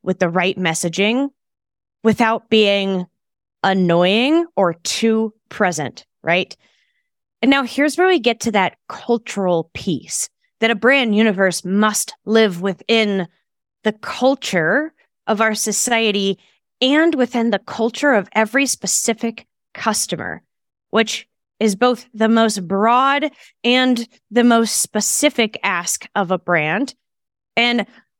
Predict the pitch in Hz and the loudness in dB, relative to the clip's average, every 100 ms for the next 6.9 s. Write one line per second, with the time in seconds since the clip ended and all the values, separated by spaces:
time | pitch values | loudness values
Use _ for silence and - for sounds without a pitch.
0 | - - 285 294 285 240 220 - 233 202 | -8 0 2 4 4 2 0 0 0 2
1 | 214 214 208 202 - - 233 220 214 208 | 2 2 2 0 -2 -2 0 2 2 2
2 | 196 202 196 180 190 202 - 240 247 240 | 0 0 0 0 -2 -4 -4 0 2 2
3 | 202 - 202 190 180 180 - _ _ - | 0 -2 -2 0 -2 -4 -8 _ _ -6
4 | 208 247 254 262 269 240 220 233 214 - | -2 0 0 2 0 -2 -2 -2 -2 -2
5 | 233 214 - 240 233 226 214 202 196 190 | -2 -2 -4 -4 -4 -4 -4 -2 0 2
6 | 202 214 170 190 226 196 151 214 | 0 0 -2 0 2 2 0 -2